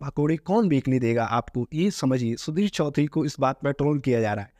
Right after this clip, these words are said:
उनके पुराने जो केसेस रजिस्टर्ड थे, उनको जो जेल की सजा हुई थी, इसके लिए ट्रोल किया जा रहा है। और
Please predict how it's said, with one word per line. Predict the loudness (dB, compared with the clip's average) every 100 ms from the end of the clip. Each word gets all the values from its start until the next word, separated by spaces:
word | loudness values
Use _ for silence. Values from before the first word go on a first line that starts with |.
| _ _
उनके | 0 2 2
पुराने | 2 2 2 2
जो | 2
केसेस | 0 2 0 -2 0
रजिस्टर्ड | 2 2 0 -2 0 2
थे, |
उनको | 2 0 0 -2 -4 -12 _ -4
जो | 2 2
जेल | 4 2 2
की | 0
सजा | 2 2
हुई | 2 2 0
थी, | 0
इसके | -2 0 2
लिए | 2 2
ट्रोल | 0 0
किया | 0 0
जा | 0
रहा | 0
है। | -2
और | -2 -2